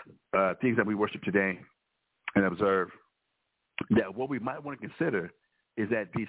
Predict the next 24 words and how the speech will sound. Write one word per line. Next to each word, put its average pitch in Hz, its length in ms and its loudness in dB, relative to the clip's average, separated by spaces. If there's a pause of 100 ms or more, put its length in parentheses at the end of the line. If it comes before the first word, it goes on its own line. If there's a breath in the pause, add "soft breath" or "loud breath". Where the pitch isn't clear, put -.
celebrations, 135 720 -2
these 101 140 0
traditions, 117 520 0
these 95 100 0 (120)
customs 135 340 -4
that 107 100 0
we 110 120 -6
get 110 160 -6
caught, 117 240 -2 (200)
caught 123 140 4
up 139 80 -4
in, 143 160 -8 (160)
into, 156 420 4 (1120 loud breath)
God 135 320 2
says 147 80 0
he's 120 80 0
gonna 113 160 -2
hide 113 140 -2
his 101 140 -4
face 113 180 -2
from 92 160 -8
us. - 140 -12 (2500 loud breath)
So 113 380 2 (260)
as 110 420 0